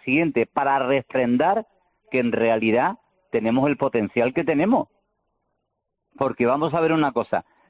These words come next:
tene-, tenemos que ser claros y concisos. ¿Quiénes son los dos primeros equipos que van a quedar? La competición es tan impacable que después de cuarenta y dos jornadas cada uno está donde se merece.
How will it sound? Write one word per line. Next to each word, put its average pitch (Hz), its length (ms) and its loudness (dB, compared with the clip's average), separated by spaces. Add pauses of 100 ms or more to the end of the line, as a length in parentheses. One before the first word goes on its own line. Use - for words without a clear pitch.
(140)
tene-, 139 280 0
tenemos 180 360 -2
que 185 120 -2
ser 165 200 -2
claros 190 340 0
y 185 60 2
concisos. 120 600 -2 (260)
¿Quiénes 196 320 -2
son 190 160 0
los 175 140 0
dos 170 180 -2
primeros 160 420 2
equipos 156 400 -2
que 151 120 -4
van 156 160 0
a 147 80 -2
quedar? 110 400 0 (580)
La 120 260 2
competición 120 840 0
es 135 100 -2
tan 143 200 0
impacable 180 760 0 (320)
que 131 140 0
después 127 400 0
de 131 140 0
cuarenta 127 380 0
y 135 60 2
dos 160 140 0
jornadas 160 520 -2
cada 131 240 0
uno 151 180 0
está 147 180 -4
donde 143 300 0
se 127 140 -4
merece. 95 420 -2